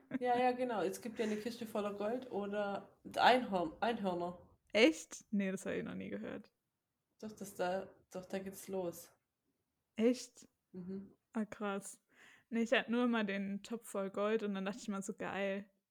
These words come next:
Speaker 2: das würde ich gerne mal sehen.“ Aber dann fand ich's auch mal cool. Ich hätte gern mal so gesehen, wie so ein Regenbogen anfängt. So, also ich dachte früher wirklich, es wäre irgendwie sowas,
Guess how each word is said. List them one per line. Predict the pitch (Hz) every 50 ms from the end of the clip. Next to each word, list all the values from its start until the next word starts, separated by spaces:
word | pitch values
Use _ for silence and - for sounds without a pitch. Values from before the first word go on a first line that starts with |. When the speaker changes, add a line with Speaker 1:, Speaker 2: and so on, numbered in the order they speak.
| _ _ -
Speaker 2:
das | - - -
würde | 226 214 220
ich | 220 -
gerne | 208 214 214
mal | 208 208
sehen.“ | - 233 233 233
Aber | - 214 208 208
dann | 202 208 214
fand | - - 233 233 240
ich's | 233 -
auch | 220 208
mal | 214 214 214 -
cool. | 254 254 254 262 262 262 - _ _ _ _ _ _
Ich | 220 - -
hätte | 262 254 254 -
gern | - 240 226 226 226
mal | 214 214 208 208
so | - 214 190
gesehen, | - 202 - 226 240 254 233
wie | 220
so | 202 - 202
ein | 202
Regenbogen | 196 202 208 220 220 202 202 202 190 190 -
anfängt. | - 196 202 214 220 - - - 190 185 185 196 190 - - - _ _ _ _ _ _ _ _ _ _ _ _ _ _ _ _
So, | - - - 202 208 208
also | - 208 208 208 208
ich | -
dachte | - 220 220 - -
früher | - - - 226 226 220 208
wirklich, | 226 226 - 214 226
es | 226 - -
wäre | 196 202
irgendwie | 208 202 - 220 196
sowas, | - 214 202 202 202 196 - -